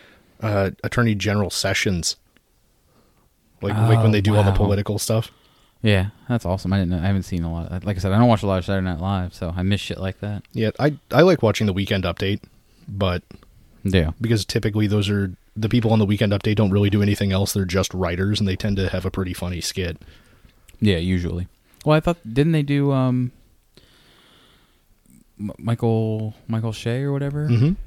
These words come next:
Speaker 2: What the fuck is it? That's the
Speaker 1: Him and Colin Jost.
Speaker 2: Okay, I didn't, I thought they were,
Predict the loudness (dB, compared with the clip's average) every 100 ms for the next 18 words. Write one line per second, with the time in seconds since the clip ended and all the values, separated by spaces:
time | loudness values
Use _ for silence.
0 | -12 -12 -12 -10 -8 -6 -8 -8 -12 -12
1 | -16 -6 -6 -4 -2 0 -2 -4 -2 0
2 | 2 2 2 2 2 0 -2 -10 _ _
3 | _ _ -20 _ 0 2 0 -2 0 0
4 | 0 0 -2 0 0 0 -2